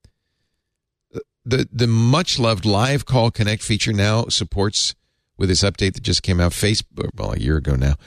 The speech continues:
Facebook Messenger, WhatsApp, FaceTime. So you can use those as live inputs to any production.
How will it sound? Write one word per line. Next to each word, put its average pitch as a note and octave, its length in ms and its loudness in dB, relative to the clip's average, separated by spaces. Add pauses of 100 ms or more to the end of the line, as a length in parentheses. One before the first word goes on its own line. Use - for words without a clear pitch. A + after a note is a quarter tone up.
(160)
Facebook B2+ 440 0
Messenger, A2+ 440 2
WhatsApp, G#2+ 580 0
FaceTime. A2 840 -2 (720)
So - 120 0
you F#2 160 2
can F#2+ 180 0
use G2 160 4
those G2+ 300 2
as D#2+ 160 0
live F#2+ 380 0
inputs G2 360 0
to - 80 0
any F#2 140 2
production. E2 520 0